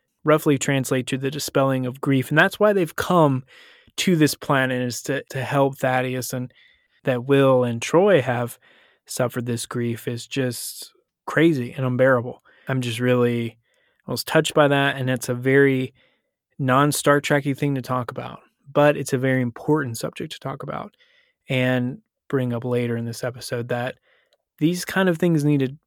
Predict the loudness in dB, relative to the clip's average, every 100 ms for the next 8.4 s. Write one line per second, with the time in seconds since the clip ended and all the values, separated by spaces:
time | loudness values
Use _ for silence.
0 | _ _ -8 -4 -2 -4 -6 -12 -14 -18
1 | _ _ _ _ _ -6 0 2 2 -2
2 | -4 0 0 0 -2 -4 -10 _ _ _
3 | _ _ -4 -2 -2 -2 -2 -2 -4 -6
4 | -6 -8 _ -8 -4 -4 -2 2 2 2
5 | 0 -2 -2 -6 _ _ _ _ _ -8
6 | -4 2 4 4 2 0 -2 -4 0 0
7 | 0 -2 -2 -2 -4 -4 -4 -6 -4 -6
8 | -6 -12 -12 -12